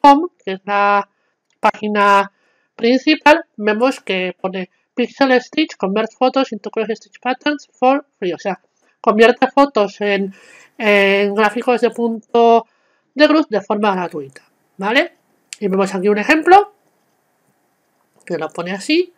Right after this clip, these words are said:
y, eh, bueno, pues te dice, empieza y selecciona una imagen. Yo voy a poner una imagen que he encontrado en una página de dominio público, ¿vale? Para que no tenga derechos de imagen y se pueda usar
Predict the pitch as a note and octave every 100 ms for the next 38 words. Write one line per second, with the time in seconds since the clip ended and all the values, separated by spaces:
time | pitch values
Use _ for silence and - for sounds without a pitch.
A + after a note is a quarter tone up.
0 | _ _ _ _ _ _ _ B3+ C4+ C#4+
1 | C#4+ - F#3+ F3+ F3+ F#3 F#3 E3+ E3+ D#3+
2 | - F3+ F3+ F3 - E3+ F3 F3 - _
3 | _ _ _ B3 A#3 - C#4+ F4+ E4+ C4+
4 | - G#3+ G3+ - B3 B3 A#3+ B3 _ B3+
5 | A#3 G#3+ G#3 - F#3+ F3+ F3+ F3+ G#3 A3+
6 | A3+ A3+ G#3+ - - _ - A3 A3 A3
7 | G#3+ G#3 G#3 A3 G3+ F#3+ A3 G#3+ G#3 G#3+
8 | G#3 G#3 G3 G3 G#3 F3+ F#3 G3 G#3+ -
9 | F#3 F3 E3+ E3+ E3+ F3+ F3 F3+ F3 B3+
10 | D4 D#4+ F4 D#4+ F3 F3 B3+ D4 F3 E3
11 | - E3+ F#3 F3+ F#3+ F#3+ F#3+ F#3+ - -
12 | _ G3 F#3+ F#3+ G3 G3 F#3+ G#3+ B3+ B3
13 | G#3+ G#3 G#3 G3+ G3+ G3+ G3 F#3+ G3 G3+
14 | G3 F#3+ - G3+ G3